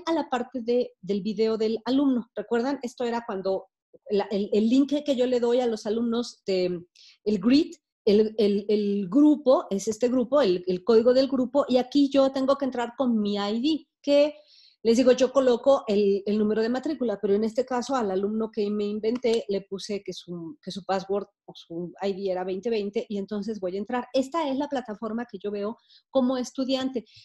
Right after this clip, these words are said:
Ya vieron que es distinto. Esta, la, la que está acá es la plataforma que yo veo como, como docente. Yo veo aquí como docente cuáles son mis, mis cursos.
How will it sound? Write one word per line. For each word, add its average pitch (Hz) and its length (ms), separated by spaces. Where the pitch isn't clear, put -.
Ya 254 80
vieron 277 220
que 294 80
es 247 100
distinto. 254 560
Esta, 247 460
la, 220 260
la 214 100
que 220 100
está 285 180
acá 320 320
es 277 60
la 302 100
plataforma 240 580
que 226 80
yo 214 140
veo 214 360
como, 240 600
como 196 240
docente. 220 600
Yo 190 140
veo 208 160
aquí 262 260
como 262 200
docente 277 680
cuáles 220 320
son 220 320
mis, 170 600
mis 180 240
cursos. 294 640